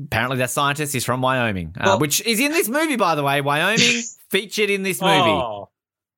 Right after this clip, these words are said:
Speaker 2: gotta love Wyoming. I'm from Wyoming.
Speaker 1: <laughs>
Speaker 2: Uh, but just one thing to add on the whole Mayans and the two thousand twelve thing. Like, I do remember seeing that in the movie and expecting this was gonna be about the Mayans and the prophecies. And like you said, it's only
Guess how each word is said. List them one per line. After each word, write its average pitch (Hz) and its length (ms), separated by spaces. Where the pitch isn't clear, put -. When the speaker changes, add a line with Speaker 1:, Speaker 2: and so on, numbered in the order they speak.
Speaker 2:
gotta 180 240
love 147 180
Wyoming. 135 520
I'm 220 320
from 214 300
Wyoming. 156 880
Speaker 1:
<laughs> 202 60
Speaker 2:
Uh, 127 380
but 220 260
just 254 240
one 269 200
thing 220 120
to 175 120
add 160 220
on 156 100
the 139 80
whole 143 420
Mayans 135 580
and 120 80
the 123 60
two 135 160
thousand 123 220
twelve 120 280
thing. 123 140
Like, 135 160
I 180 120
do 196 180
remember 175 260
seeing 160 240
that 147 140
in 147 40
the 135 60
movie 139 240
and 151 80
expecting 139 580
this 131 160
was 127 120
gonna 135 180
be 123 160
about 117 300
the 123 60
Mayans 110 600
and 120 100
the 120 60
prophecies. 117 500
And 117 80
like 117 160
you 123 60
said, 120 160
it's 110 120
only 127 320